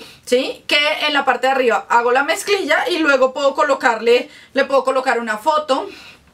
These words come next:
del gra-, de la persona que se va a graduar, le puedo colocar también, eh, de pronto unos apliques, ¿sí? Alusivos a la persona que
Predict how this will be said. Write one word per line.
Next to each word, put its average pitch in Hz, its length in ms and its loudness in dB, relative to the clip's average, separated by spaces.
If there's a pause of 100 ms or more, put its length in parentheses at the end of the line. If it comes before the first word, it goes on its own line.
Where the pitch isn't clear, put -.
(400)
del 233 300 0
gra-, 220 260 0
de 240 120 4
la 233 140 2
persona 233 260 -4
que - 60 -10
se 254 100 2
va 220 80 0
a 214 40 -4
graduar, 220 440 2
le 254 100 -2
puedo 220 200 -4
colocar 240 500 0
también, 233 600 0 (400)
eh, 233 420 4
de 247 80 4
pronto 233 720 2
unos 254 540 0
apliques, 277 800 -2 (220)
¿sí? 254 300 -2
Alusivos 240 540 -2
a 233 80 4
la 240 100 0
persona 208 360 -6
que 254 260 0